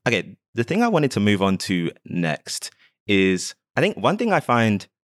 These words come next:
really interesting, like, even speaking with you and then also just reading,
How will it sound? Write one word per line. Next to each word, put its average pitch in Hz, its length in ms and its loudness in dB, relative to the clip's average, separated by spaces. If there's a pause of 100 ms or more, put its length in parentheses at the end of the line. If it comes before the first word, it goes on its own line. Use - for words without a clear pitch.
(280)
really 135 200 2
interesting, 107 800 0
like, 104 140 0
even 180 180 0
speaking 107 400 -2
with 98 140 0
you 98 300 2
and 98 100 0
then 98 140 2
also 101 540 2
just - 260 -8
reading, 90 600 -2